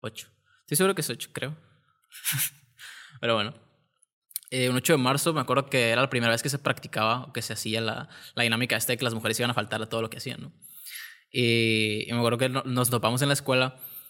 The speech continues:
y nos, y nos fuimos a platicar a, a la cooperativa, ¿no? No sé cómo le digan en otro lado. Al, pues sí, al re-, ahí lo que te dan de comer en la escuela, pues. Sea el lugar que sea.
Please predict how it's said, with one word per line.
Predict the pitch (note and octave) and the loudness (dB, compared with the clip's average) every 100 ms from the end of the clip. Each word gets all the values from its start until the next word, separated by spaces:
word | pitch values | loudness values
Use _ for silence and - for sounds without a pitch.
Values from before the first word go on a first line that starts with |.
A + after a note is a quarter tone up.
| - | -20
y | - D3+ | -2 2
nos, | D3 - | 2 2
y | D3 C#3 C3+ C3 B2+ B2+ | 4 6 6 4 4 2
nos | C#3+ C#3 | 0 0
fuimos | C3+ C#3+ | 2 2
a | D3+ | 2
platicar | C#3+ B2+ A#2+ C3 | 2 0 0 2
a, | B2+ A2 | 2 0
a | - - B2 | -6 -8 -4
la | |
cooperativa, | B2 A2 A#2 A#2+ F#3 | -4 -2 -4 -4 -6
¿no? | D3 A#2 | -6 -8
No | - | -8
sé | C3 | -10
cómo | B2 A#2+ | -6 -2
le | |
digan | A#2 A2+ | -2 -2
en | |
otro | A2+ A2+ | -6 -4
lado. | A#2+ D3 _ _ _ _ _ _ _ _ | -6 -8 _ _ _ _ _ _ _ _
Al, | A#2+ B2+ B2 A#2 A#2 A#2+ | 2 4 4 2 0 -4
pues | - | -6
sí, | - F4+ | -2 -2
al | D4+ D#3 D2 C#3+ | -2 -4 -6 -4
re-, | D3 - | -4 0
ahí | C3 C3+ - | 0 0 -2
lo | F3 F#3 | -2 0
que | E3+ | 2
te | |
dan | D#3 | 0
de | F#3+ | 0
comer | D3 C#3+ | 0 0
en | |
la | D#3+ | 0
escuela, | - - - | -4 -10 -14
pues. | - - _ - - _ _ - B2+ | -20 -20 _ -20 -20 _ _ -6 0
Sea | D3+ | 4
el | |
lugar | D#3 C3 | 4 2
que | C#3 | 0
sea. | - - | -4 -8